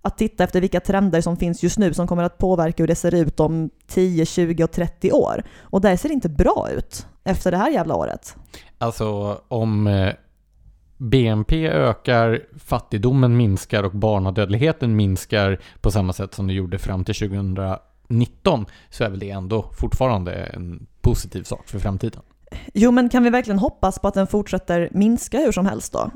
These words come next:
Speaker 1: Alltså, det här året, det gångna året, har auktoritarismen världen över sett ett uppsving som jag inte kan komma på liksom någon jämförelse med i min livstid. Alltså, det är en otrolig förändring som har skett. Det här att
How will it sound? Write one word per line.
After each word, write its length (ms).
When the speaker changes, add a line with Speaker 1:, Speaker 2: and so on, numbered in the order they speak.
Speaker 1:
Alltså, 460
det 120
här 220
året, 380
det 120
gångna 280
året, 200
har 100
auktoritarismen 1120
världen 440
över 440
sett 260
ett 240
uppsving 720
som 460
jag 160
inte 140
kan 140
komma 180
på 220
liksom 280
någon 160
jämförelse 840
med 280
i 200
min 200
livstid. 640
Alltså, 220
det 160
är 100
en 80
otrolig 540
förändring 420
som 140
har 100
skett. 320
Det 80
här 180
att 260